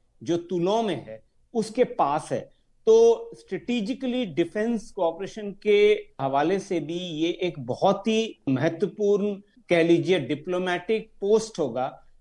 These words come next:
जहां पर भारत और फ्रांस के बीच में strategic संबंध को आगे बढ़ाने में भी मदद करेगा।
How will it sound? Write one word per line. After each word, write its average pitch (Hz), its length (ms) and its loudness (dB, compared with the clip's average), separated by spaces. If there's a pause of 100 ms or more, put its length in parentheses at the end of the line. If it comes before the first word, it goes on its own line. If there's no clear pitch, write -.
जहां 175 300 0
पर 202 240 2
भारत 147 480 -2
और 185 60 -4
फ्रांस 165 360 -6
के 160 120 -8
बीच 156 380 -4
में 190 320 -4 (260)
strategic 208 760 0
संबंध 185 560 2
को 196 240 2
आगे 151 380 0
बढ़ाने 147 460 -2
में 165 240 -4
भी 170 360 -4
मदद 123 320 -2 (100)
करेगा। 98 400 -4